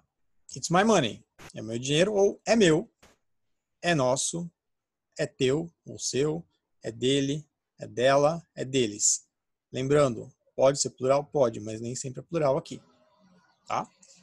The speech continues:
Então, tome muito cuidado com isso, pra não confundir. Dica básica, acabou a frase, você usa essa forma aqui. Usa os possessive nouns, tá?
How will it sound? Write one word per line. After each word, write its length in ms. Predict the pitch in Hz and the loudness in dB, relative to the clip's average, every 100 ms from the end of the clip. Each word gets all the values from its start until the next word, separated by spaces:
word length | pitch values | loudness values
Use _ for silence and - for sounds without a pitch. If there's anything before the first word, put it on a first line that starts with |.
| _ | _
Então, 320 | 117 113 156 | -12 -4 -4
tome 180 | 151 147 | -2 -2
muito 220 | 143 160 | 0 -4
cuidado 400 | - 151 127 123 | -4 2 2 2
com 180 | - 156 | -4 -6
isso, 460 | 127 120 - 214 247 _ _ _ _ _ | -4 -4 -6 -6 -8 _ _ _ _ _
pra 120 | 127 | -4
não 120 | 123 131 | -4 -4
confundir. 580 | 147 131 185 151 107 _ _ _ _ _ | -6 -6 -6 -6 -8 _ _ _ _ _
Dica 760 | 117 110 202 247 - 196 160 113 | -8 0 2 0 2 4 6 4
básica, 1000 | 117 147 180 156 131 139 - 139 110 - | 4 6 6 6 2 0 2 2 2 0
acabou 500 | 143 147 170 147 185 | -2 0 2 4 4
a 60 | 190 | 4
frase, 680 | - 175 185 180 185 220 - _ - | 4 2 4 4 2 0 -4 _ -4
você 300 | 165 - 170 | 0 2 2
usa 400 | 165 160 185 - _ | 4 4 4 2 _
essa 340 | 185 165 - 196 | 4 4 4 0
forma 400 | - 160 151 170 | 2 4 6 4
aqui. 300 | - 107 - _ - | -2 -6 -8 _ -6
Usa 360 | 127 135 156 143 | -2 0 2 4
os 260 | 139 151 | 2 0
possessive 680 | - 143 117 135 - 170 175 - _ _ _ _ _ _ _ _ | -2 0 2 2 2 0 -2 -8 _ _ _ _ _ _ _ _
nouns, 1120 | _ 113 110 113 113 101 - _ - - - - | _ -16 -6 -2 -2 -4 -10 _ -12 -8 -8 -4
tá? 280 | 110 160 | -2 -2